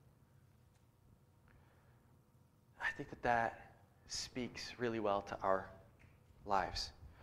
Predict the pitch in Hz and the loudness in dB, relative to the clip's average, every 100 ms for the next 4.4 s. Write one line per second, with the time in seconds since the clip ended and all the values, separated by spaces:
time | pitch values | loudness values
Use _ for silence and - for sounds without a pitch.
0 | - - - - - - 120 120 120 120 | -20 -20 -20 -20 -20 -6 -4 2 4 6
1 | 123 117 110 110 104 92 92 104 110 113 | 6 6 4 2 0 -2 -2 0 2 0
2 | 98 98 98 95 92 95 - - - - | -4 -4 -4 -4 -6 -6 -8 -10 -10 -12
3 | - - - _ - - - 104 - 98 | -14 -18 -20 _ -20 -16 -8 -8 -2 0
4 | 87 87 87 | 2 2 -2